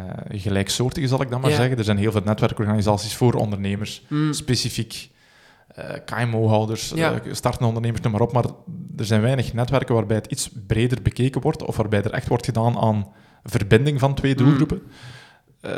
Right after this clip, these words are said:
Speaker 1: denk je dat daar, dat daar nood aan is voor die bedrijven en voor die jonge mensen zelf ook?
Speaker 2: Ja, zeker wel. Ik denk, enfin, ik weet dat heel wat young potentials vandaag verloren lopen. Ehm,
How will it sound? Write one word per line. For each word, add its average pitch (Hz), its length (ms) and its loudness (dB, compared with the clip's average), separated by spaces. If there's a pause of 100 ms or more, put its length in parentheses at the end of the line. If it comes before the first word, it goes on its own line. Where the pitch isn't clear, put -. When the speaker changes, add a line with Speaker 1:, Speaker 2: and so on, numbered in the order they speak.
Speaker 1:
denk 139 140 0
je - 60 -4
dat 135 160 4
daar, 131 220 4 (140)
dat 107 120 -6
daar 113 380 0 (120)
nood 117 320 -2
aan 135 140 -2
is 143 120 -4
voor 139 120 0
die 131 80 -2
bedrijven 117 340 0
en 113 60 2
voor 113 100 2
die 107 80 0
jonge 107 140 2
mensen 104 260 0
zelf 104 220 0
ook? 127 220 -6 (1000)
Speaker 2:
Ja, 127 160 2
zeker 127 320 -2
wel. 120 440 -4 (140)
Ik 123 260 -10
denk, 139 280 -2 (440)
enfin, 123 240 -10
ik - 240 -20
weet 117 420 -6
dat 113 180 -6
heel 117 180 -2
wat 123 120 -2
young 117 160 -4
potentials 113 420 -12
vandaag 101 600 -8 (180)
verloren 110 520 -6
lopen. 98 420 -10 (640)
Ehm, 104 220 -10